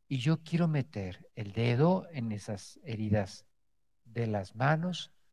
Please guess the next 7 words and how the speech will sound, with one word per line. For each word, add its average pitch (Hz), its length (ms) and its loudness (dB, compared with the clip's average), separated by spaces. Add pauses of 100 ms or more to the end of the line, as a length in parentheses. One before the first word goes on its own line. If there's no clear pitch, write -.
(180)
la 113 160 -4
mano 120 460 0 (120)
en 123 120 -6
esa 113 200 -6
herida 113 240 -4
del 107 160 -4
costado, 123 600 0